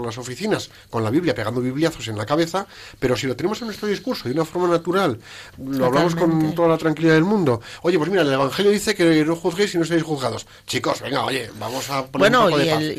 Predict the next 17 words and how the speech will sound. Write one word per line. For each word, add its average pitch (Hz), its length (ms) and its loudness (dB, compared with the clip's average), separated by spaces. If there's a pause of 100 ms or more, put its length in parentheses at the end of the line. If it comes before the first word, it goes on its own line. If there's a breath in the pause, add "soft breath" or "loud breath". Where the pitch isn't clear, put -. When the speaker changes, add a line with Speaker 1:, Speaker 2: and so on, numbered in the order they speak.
Speaker 2:
y 160 60 2
el 151 160 0
llevar 156 340 2
una 208 360 2
cruz, 220 440 -2
el 165 100 -2
llevar 160 240 -2
una 202 320 2
cruz, 226 340 0
Speaker 1:
Sí. - 200 -10
Speaker 2:
eh, 160 840 2 (120)
eh, 160 300 2
por 165 140 -2
ejemplo, 185 580 0
yo 185 400 0
voy 175 340 0
a, 175 460 2